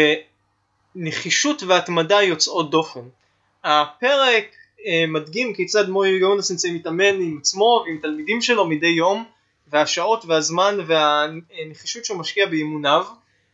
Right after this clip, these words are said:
ויש משהו כובש בדרך המיוחדת שלו, שהיא הייתה מאוד שקטה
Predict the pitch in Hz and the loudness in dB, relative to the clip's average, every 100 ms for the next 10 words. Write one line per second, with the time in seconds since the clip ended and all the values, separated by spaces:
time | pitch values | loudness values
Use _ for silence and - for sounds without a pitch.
0 | _ _ _ _ - 139 131 147 147 139 | _ _ _ _ -16 -12 -6 2 2 2
1 | 147 _ _ _ _ _ _ _ - - | -2 _ _ _ _ _ _ _ -20 -6
2 | 170 202 202 196 202 233 202 196 156 175 | 2 2 4 0 0 -2 -2 -4 0 0
3 | 214 - 156 151 151 185 202 190 156 160 | 0 0 0 -2 2 2 2 0 -4 -4
4 | 147 185 175 170 160 151 147 139 170 165 | -4 -2 -2 -2 -4 -2 -2 2 4 4
5 | 175 165 - - - 147 - 214 | 4 0 2 0 -2 -12 2 4